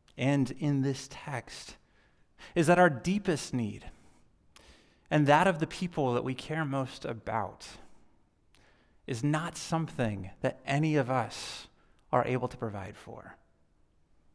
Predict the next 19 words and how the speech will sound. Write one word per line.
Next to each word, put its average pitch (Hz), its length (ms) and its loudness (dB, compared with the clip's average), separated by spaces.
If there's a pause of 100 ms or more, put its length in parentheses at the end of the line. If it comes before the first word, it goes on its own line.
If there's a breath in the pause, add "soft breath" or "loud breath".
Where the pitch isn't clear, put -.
(640)
Merry 123 220 2
Christmas. - 680 -8 (640 loud breath)
Oh. 98 140 -10 (1080 soft breath)
Now, 156 120 8
that 185 180 6
may 202 140 10
sound 214 600 8
like 175 460 4
a 160 160 0
bummer, 170 500 8
but 135 160 6
I 135 40 4
can 147 180 0
assure 160 640 -2
you 120 260 0
that 117 200 0
it 120 120 -2
is 117 160 -4
not. 143 680 -6